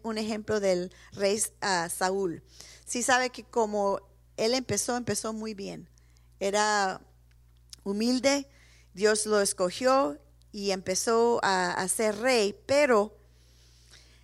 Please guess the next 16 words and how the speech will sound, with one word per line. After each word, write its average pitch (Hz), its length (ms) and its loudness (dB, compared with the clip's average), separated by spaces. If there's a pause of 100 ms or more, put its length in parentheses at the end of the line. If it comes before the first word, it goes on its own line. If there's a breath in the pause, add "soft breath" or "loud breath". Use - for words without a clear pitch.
ah, 180 480 0
también 208 340 0
empezó 233 360 0
a 233 60 2
rebelarse 220 640 2
contra 208 300 -4
el 202 60 -6
Señor 196 460 -4 (640 soft breath)
y 262 160 0
continuó 208 720 -2 (960)
en 196 220 -10
desobediencia 185 1120 -4
con 175 240 -12
Dios. 165 480 -6 (340 soft breath)
Después 240 420 -2
de, 294 240 -2